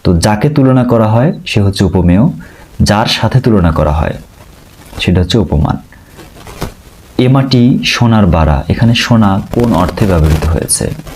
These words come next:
এই যে এই শব্দটা কোন অর্থে ব্যবহৃত হয়েছে?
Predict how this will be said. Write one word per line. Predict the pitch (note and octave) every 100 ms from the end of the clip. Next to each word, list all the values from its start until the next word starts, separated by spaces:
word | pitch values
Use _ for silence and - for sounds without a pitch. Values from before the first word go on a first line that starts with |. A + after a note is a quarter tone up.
| - - - - - -
এই | G2+
যে | G2 G#2 - -
এই | A2+
শব্দটা | - G#2 F#2 F2+ G#2
কোন | G#2 G2 E2+
অর্থে | D#2+ - C#3 E3+ - -
ব্যবহৃত | F2+ D#2+ D#2 D#2
হয়েছে? | D#2+ G1+ - -